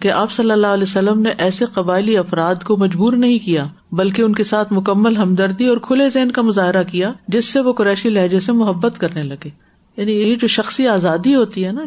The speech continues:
جس میں انسان کی سوچ کی آزادی ہے، جس میں انسان کی اپنی زبان کی اختیار کرنے کی یا اپنے پسند کے کھانے کھانے کی، تو اس کو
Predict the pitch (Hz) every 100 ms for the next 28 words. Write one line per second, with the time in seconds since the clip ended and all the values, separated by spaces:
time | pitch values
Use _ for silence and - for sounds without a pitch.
0 | 262 196 - 202 190 170 165 170 175 175
1 | - 202 196 185 175 151 147 147 156 147
2 | 160 - - - 185 190 185 170 170 170
3 | 160 165 170 165 - - - 180 165 170
4 | 180 196 202 190 180 165 165 160 160 156
5 | 151 165 165 160 185 180 170 185 190 214
6 | 202 196 185 170 175 170 160 160 160 175
7 | - _ 233 220 - _ 269 262 - -
8 | 269 262 240